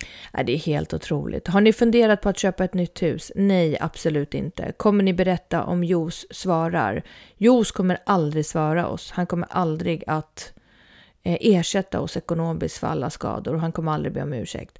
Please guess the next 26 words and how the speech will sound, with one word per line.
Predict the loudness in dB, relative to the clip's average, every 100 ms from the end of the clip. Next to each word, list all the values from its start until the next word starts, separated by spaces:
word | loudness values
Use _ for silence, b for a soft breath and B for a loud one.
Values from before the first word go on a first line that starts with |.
| -8
Och | -4
så | -2
vidare | -2 -2 -6
och |
så | -6
vidare. | -10 -10 -12 -16 B B B B B -20 -20 -20 -20 _ 4
Ja, | 6
det | 6
är | 4
verkligen | 4 2 0 0 2
en | 4
mardrömshistoria | 4 4 2 -2 -2 -4 0 2 4 2
som | 0
har | 0
målats | 0 0 -2 0
upp | -2 -2
därifrån. | -4 -4 -6 -8 -6
Och | 0
jag | 2
hoppas | 2 0 -2 -2
att |
de | -2 -2
kommer | -4 -4
ta | -4 -6
sig | -6
igenom | -4 -4 -4 -6 -8